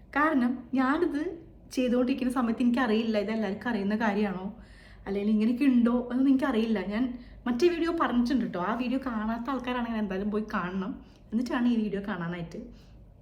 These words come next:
അപ്പം, ഏഹ്, നിങ്ങളുടെ ഡൗട്ട് കണ്ടപ്പോഴാണ് എനിക്ക് മനസ്സിലായത് ഒരുപാട് പേർക്ക് ഇതറിയാം. ചിലർ പേർക്ക്, ചില ആൾക്കാർക്കൊക്കെ സംശയമുണ്ട് ഇത് അങ്ങനെയാണോ ഇങ്ങനെയാണോ എന്നൊക്കെ ഉള്ളത്.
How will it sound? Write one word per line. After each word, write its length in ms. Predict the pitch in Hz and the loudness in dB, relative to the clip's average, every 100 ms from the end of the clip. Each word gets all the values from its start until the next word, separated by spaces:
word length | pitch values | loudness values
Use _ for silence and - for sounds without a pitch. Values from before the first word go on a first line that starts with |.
| - - - - | -20 -20 -20 -12
അപ്പം, 200 | 226 262 262 - - - | -6 -4 -6 -10 -20 -12
ഏഹ്, 100 | 190 220 | -2 2
നിങ്ങളുടെ 300 | 247 254 311 269 | 4 4 4 4
ഡൗട്ട് 300 | 240 240 339 | 2 2 4
കണ്ടപ്പോഴാണ് 360 | 311 262 254 254 | 4 2 0 2
എനിക്ക് 140 | 247 262 | 4 4
മനസ്സിലായത് 420 | 220 208 214 196 | 2 0 0 2
ഒരുപാട് 320 | 196 196 214 262 | 0 0 0 0
പേർക്ക് 220 | 269 - | 0 0
ഇതറിയാം. 400 | 262 247 202 202 208 - - - - | 0 2 0 -2 -6 -10 -18 -10 -2
ചിലർ 180 | 220 247 | 0 0
പേർക്ക്, 300 | 285 254 277 277 | 0 0 -2 -4
ചില 100 | 262 254 | 0 0
ആൾക്കാർക്കൊക്കെ 480 | 294 269 269 285 339 330 277 | 0 0 -2 -2 -4 -2 0
സംശയമുണ്ട് 540 | 254 254 - 359 254 240 | 2 2 4 4 4 2
ഇത് 80 | 254 | 2
അങ്ങനെയാണോ 440 | 214 220 220 202 277 277 | 2 2 0 -2 -2 -2
ഇങ്ങനെയാണോ 320 | 226 220 220 208 | 0 2 0 0
എന്നൊക്കെ 200 | 208 214 | -2 -4
ഉള്ളത്. 200 | 170 | -6